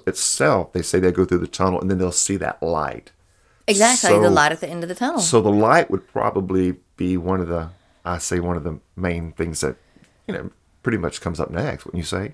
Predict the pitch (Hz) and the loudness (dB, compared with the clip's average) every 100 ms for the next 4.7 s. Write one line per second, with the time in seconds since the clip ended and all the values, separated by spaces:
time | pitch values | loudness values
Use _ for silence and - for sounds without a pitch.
0 | _ - 165 156 151 151 151 151 - - | _ -4 0 2 2 2 -2 -8 -12 -6
1 | - 170 170 156 165 156 165 76 156 - | -6 -6 -10 -10 -6 -6 -6 -8 -8 -8
2 | 151 156 160 - 190 160 156 160 160 156 | -6 -4 -2 -2 -2 -2 -2 0 0 0
3 | - - _ - - - - 190 185 180 | -4 -10 _ -20 -20 -12 -4 0 2 2
4 | 170 196 202 180 180 170 | 2 2 0 -2 -2 -6